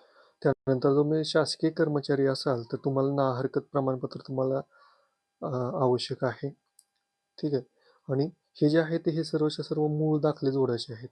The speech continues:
ठीक आहे. हे जे सांगतोय, तुम्ही याच्या आधी जे सांगितलेले आहेत, ते सर्वच्या सर्व हे तीन सर्टिफिकेट, लहान कुटुंबाचं प्रमाणपत्र, नंतर चारित्र्य प्रमाणपत्र,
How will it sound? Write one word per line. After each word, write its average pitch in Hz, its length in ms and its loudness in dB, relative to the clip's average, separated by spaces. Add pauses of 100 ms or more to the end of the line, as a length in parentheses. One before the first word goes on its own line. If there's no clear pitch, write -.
ठीक 156 180 -2
आहे. 120 80 -2
हे 127 120 -4
जे 127 120 0
सांगतोय, 127 380 -6
तुम्ही 135 200 -6
याच्या 143 220 -2
आधी 143 120 -4
जे 151 140 2
सांगितलेले 143 560 -2
आहेत, 139 340 -2 (120)
ते 143 80 0
सर्वच्या 139 420 -2
सर्व 139 300 -2 (680)
हे 143 40 2
तीन 156 280 2
सर्टिफिकेट, 135 540 2
लहान 131 220 -2
कुटुंबाचं 135 520 -6
प्रमाणपत्र, 131 640 -6
नंतर 127 380 -8
चारित्र्य 131 420 -2
प्रमाणपत्र, 127 580 -6